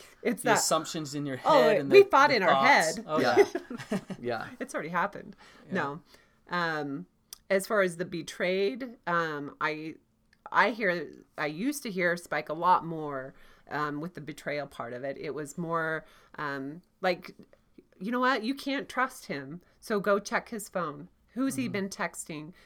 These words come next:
Speaker 1: Get on his computer. He's probably been looking at stuff. Go search."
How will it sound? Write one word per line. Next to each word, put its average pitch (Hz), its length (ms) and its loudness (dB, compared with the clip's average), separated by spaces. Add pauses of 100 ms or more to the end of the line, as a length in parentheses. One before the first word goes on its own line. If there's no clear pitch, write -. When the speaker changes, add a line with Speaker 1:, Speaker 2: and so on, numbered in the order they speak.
(140)
Speaker 1:
Get 214 140 -4
on 240 180 2
his 208 560 -4 (180)
computer. 202 500 -2
He's 185 220 -6
probably 196 320 -2
been 190 220 -4
looking 180 280 -8
at 127 100 -14
stuff. 151 200 -10
Go 170 120 -8
search." - 480 -12